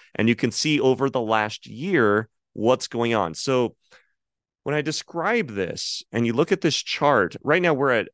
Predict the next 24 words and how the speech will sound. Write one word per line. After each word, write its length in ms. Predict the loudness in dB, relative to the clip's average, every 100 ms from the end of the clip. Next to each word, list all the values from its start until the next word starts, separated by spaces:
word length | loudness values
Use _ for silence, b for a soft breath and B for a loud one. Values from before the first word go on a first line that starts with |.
| _
uh, 220 | -4 -4 -4
twelve 260 | -4 -4 -4
point 240 | -4 -4
nine 240 | -4 -4
five 460 | -6 -2 0 2 0
on 120 | -4
the 80 | -6
vix, 460 | -4 -2 -2 -6 -4
and 140 | -2
you 80 | -2
can 120 | -2
see 220 | -2 -4
clear 320 | -4 -2 0
back 300 | 2 0 0
into 440 | -2 -2 -2 -6 -2
last 540 | 0 2 0 -2 -6
year, 320 | -4 -2 -2 b -2
we 160 | 2
were 100 | 4
at 180 | 2 0
thirty-four. 1000 | -8 0 2 2 0 -6 -6 -4 -4 -4
So 140 | -4 -2
there's 200 | -2 2
been 320 | 4 4